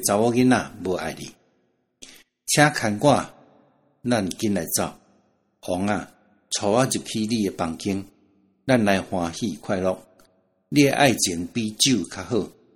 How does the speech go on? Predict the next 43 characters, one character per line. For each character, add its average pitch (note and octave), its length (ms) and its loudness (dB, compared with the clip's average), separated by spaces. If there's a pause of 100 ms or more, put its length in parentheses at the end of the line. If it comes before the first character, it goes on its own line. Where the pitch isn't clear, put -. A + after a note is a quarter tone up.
(400)
莫 - 140 -2
怪 D3 260 4
所 - 240 2
有 G#2+ 180 0
的 G2 100 -4
查 G2 140 -2
某 A2 160 0
囡 A#2 160 -2
仔 G#2+ 200 0
拢 G2 200 -4
爱 F2 240 -10
你。 - 80 -14 (920)
耶 C3 100 6
路 B2 120 4
撒 D#3 160 2
冷 D#3 200 4
的 B2+ 100 2
查 G#2+ 160 0
某 A#2+ 140 0
囡 C3+ 160 0
仔， A2 360 2 (800)
我 C#3 140 6 (120)
乌 - 880 2
毋 F2+ 120 -6
过 B2 120 -2 (100)
生 F2+ 140 -2
作 D#2+ 140 0 (140)
水， G2+ 160 -2 (840)
亲 G#2+ 280 2
像 G2 260 0
基 G#2+ 200 -2
达 F#2+ 180 -2
的 F#2+ 100 -8
布 A#2+ 320 6
边， D#2+ 280 -6 (680)
亲 A2+ 260 2
像 G2+ 200 0
所 C#3 260 2
罗 B2 100 2
门 F#2+ 260 -2
的 - 160 -8 (140)
长 A2+ 240 2
椅。 D2+ 240 -10